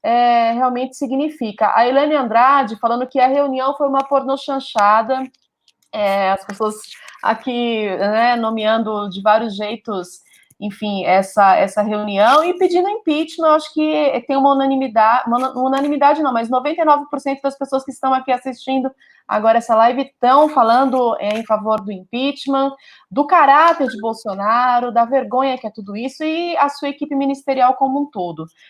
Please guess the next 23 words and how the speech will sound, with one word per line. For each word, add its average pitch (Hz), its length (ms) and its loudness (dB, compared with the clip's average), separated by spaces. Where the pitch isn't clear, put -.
Tem 285 100 0
os 285 80 -2
bolsonaristas 254 760 2
aqui 226 200 -2
que 240 100 -10
também 233 280 0
continuam 233 460 -4
às 208 220 0
cegas. 262 420 4
Tem 440 120 0
um 494 40 2
discurso 392 520 2
bolsonarista, 208 880 0
não 196 140 -2
é, 240 180 4
Laura 180 400 2
e 190 80 -12
Cecília? 208 420 0
Muito 320 560 0
implementado 247 720 -2
dentro 240 240 -6
desse 214 240 -10
vídeo, 208 460 -8